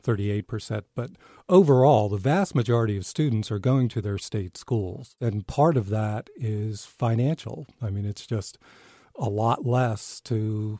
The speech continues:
pay tuition to stay in state. To answer the question a little more specifically, you know, when she says our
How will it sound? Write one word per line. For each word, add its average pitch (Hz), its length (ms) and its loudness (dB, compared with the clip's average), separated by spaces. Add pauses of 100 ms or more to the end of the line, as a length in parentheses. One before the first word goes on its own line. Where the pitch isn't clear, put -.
(100)
pay 110 220 -2
tuition 107 540 -2
to 107 160 -6
stay 98 520 -6 (140)
in 107 220 -2
state. 107 480 -4 (100)
To 156 100 -4
answer 135 380 4
the 107 80 -2
question 117 320 -2
a 101 80 -2
little 117 160 0
more 101 220 -4
specifically, 113 920 -4
you 160 200 -6
know, 101 280 -6 (140)
when 113 180 -4
she 120 240 -6
says 110 460 -2 (220)
our 117 260 -4